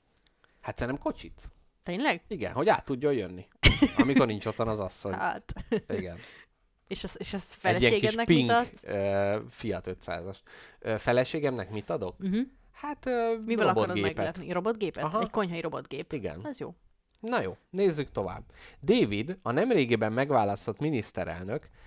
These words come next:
Speaker 1: Natalie pedig a Downing Street tízben háztartási személyzet tagja.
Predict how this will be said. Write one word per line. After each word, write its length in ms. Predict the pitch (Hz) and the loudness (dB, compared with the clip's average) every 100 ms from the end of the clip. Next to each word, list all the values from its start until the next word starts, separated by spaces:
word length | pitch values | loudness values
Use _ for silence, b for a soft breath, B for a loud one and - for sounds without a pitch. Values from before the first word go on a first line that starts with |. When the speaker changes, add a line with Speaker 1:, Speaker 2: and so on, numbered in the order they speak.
| b - | b 4
Speaker 1:
Natalie 580 | 139 175 98 92 110 165 | 6 6 4 2 0 0
pedig 300 | 123 113 104 | 0 2 4
a 60 | |
Downing 460 | 113 185 175 127 110 | 8 8 6 -2 -4
Street 480 | - 135 135 - - | -6 -2 -2 -4 -2
tízben 540 | 185 151 120 107 120 | 0 2 4 4 4
háztartási 800 | 143 170 - 110 95 127 123 120 | 6 4 4 -2 0 2 2 0
személyzet 720 | - 139 117 92 101 117 - _ _ | 2 2 4 0 4 4 2 _ _
tagja. 580 | 104 95 98 101 98 | 2 2 4 4 4